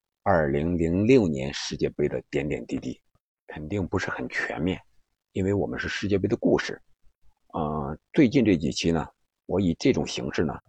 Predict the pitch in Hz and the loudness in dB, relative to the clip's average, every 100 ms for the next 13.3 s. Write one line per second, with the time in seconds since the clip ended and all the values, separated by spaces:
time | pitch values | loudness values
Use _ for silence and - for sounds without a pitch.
0 | _ _ - 98 98 90 87 90 90 - | _ _ -12 -6 -2 2 4 4 2 -4
1 | _ - 113 101 104 92 - 113 120 113 | _ -8 -2 0 2 0 -2 -6 -2 -2
2 | 98 _ _ _ _ _ _ _ 101 85 | -2 _ _ _ _ _ _ _ -8 -6
3 | 80 123 - 67 - 78 69 98 107 64 | 0 0 2 -2 0 0 0 0 0 -2
4 | 67 - 85 60 - - 85 - - - | -4 -8 -6 -4 -2 -2 -2 -4 -8 -12
5 | _ _ _ - 110 - 92 76 - - | _ _ _ -6 -4 0 0 0 -6 -4
6 | - - - - 104 - 131 - - - | -2 -2 -4 -2 -2 -2 -6 -4 -6 -2
7 | - 71 - _ _ _ _ - 82 71 | 0 -2 -4 _ _ _ _ -8 -4 -4
8 | 76 69 - 101 87 67 82 62 - _ | -2 -4 0 2 2 2 2 0 -4 _
9 | _ _ - 82 76 - - 117 _ _ | _ _ 0 0 0 -8 -8 -10 _ _
10 | - - 127 127 104 - _ _ _ _ | -10 -4 -2 2 2 0 _ _ _ _
11 | _ _ _ - 95 90 80 - - 98 | _ _ _ -2 2 4 2 -2 -2 0
12 | 117 78 - 131 131 95 69 - 85 78 | 0 -2 0 2 4 2 0 -2 -2 0
13 | 82 73 60 | -4 -4 -6